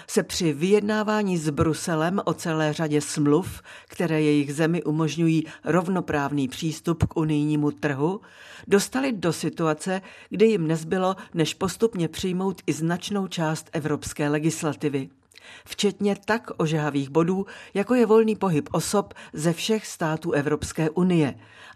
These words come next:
a to i jejich nemajetných občanů, kteří přijedou do Švýcarska bez pracovní smlouvy. Jediné omezení by mělo být, že si mohou ve Švýcarsku hledat práci maximálně šest měsíců.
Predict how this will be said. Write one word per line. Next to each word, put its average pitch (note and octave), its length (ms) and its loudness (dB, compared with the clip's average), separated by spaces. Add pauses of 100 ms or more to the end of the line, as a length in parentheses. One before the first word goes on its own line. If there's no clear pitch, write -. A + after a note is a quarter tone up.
a E3+ 80 0
to E3+ 280 -2
i F3 80 0
jejich E3+ 460 2
nemajetných F3 720 2
občanů, D3 540 -2 (280)
kteří E3+ 360 -2
přijedou D#3 500 2
do D3+ 120 0
Švýcarska E3 680 -4
bez D#3+ 340 -4
pracovní D3 560 -4
smlouvy. E3+ 540 -2 (720)
Jediné G3 440 2
omezení C#3 560 0
by C3 120 0
mělo C#3 280 0
být, F#3 320 -2 (300)
že G3+ 160 -2
si A#3+ 120 0
mohou G3 300 2
ve D#3 100 0
Švýcarsku C3+ 720 -6 (220)
hledat E3 440 -2
práci D#3 540 -2 (200)
maximálně D3+ 720 -2
šest - 400 -6
měsíců. C#3+ 680 -6